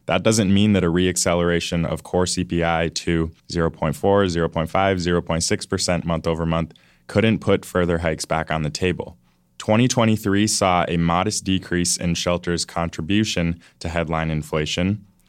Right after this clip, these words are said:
although it remains elevated in a pre-pandemic context. Stalling real estate activity, low inventory,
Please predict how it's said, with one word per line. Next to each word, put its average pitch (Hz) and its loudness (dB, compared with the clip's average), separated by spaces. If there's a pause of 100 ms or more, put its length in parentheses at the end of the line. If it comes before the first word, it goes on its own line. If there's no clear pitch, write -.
(320)
although 110 4
it 110 4
remains 110 2
elevated 92 2
in 87 0
a 85 0
pre-pandemic 78 -4
context. - -4 (400)
Stalling 101 4
real 98 4
estate 104 2
activity, 101 2 (300)
low 92 4
inventory, 92 2